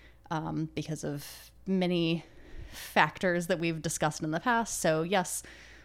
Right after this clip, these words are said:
uh, slave trade, indentured servitude, but also just if people were coming from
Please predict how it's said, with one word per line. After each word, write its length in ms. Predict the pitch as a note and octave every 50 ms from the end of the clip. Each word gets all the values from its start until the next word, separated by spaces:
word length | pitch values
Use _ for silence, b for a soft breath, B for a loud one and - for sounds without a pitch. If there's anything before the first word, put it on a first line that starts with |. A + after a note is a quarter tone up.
| B B B
uh, 360 | D#3 D3+ D3 D3+ C#3+ C3+ -
slave 400 | - - - - F#3+ E3+ F3 E3
trade, 360 | - - F#3 D#3 D#3+ D#3+ D3+
indentured 500 | - D3 D#3+ D3+ D#3+ D3 - - - D3+
servitude, 800 | - - F#3+ F3 E3 E3+ - - F#3 E3 D#3+ D#3+ D#3 D#3+ D3 -
but 120 | - E3 - -
also 380 | D#3 D#3+ D#3 - E3 D#3+ D#3+
just 360 | D#3 - D#3 - - - - - - -
if 180 | D#3+ D3+ - - -
people 280 | - D#3+ D3+ E3+ D#3+
were 120 | D#3 E3+ D#3+
coming 280 | - F#3 E3+ E3+ E3
from 220 | C#3+ - D#3+ D#3+